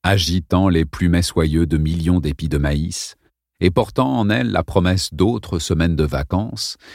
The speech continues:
et d'une autre journée claire et chaude après le bref entr'acte de la nuit.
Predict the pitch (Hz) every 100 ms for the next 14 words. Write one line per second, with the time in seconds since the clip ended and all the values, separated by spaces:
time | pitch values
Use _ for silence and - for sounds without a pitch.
0 | - - _ _ 98 104 127 156 - 117
1 | 104 95 98 - 85 92 98 92 78 -
2 | 69 76 78 82 85 _ 82 - 98 82
3 | 73 - 87 - 78 - 69 71 - -
4 | 65 - 110 -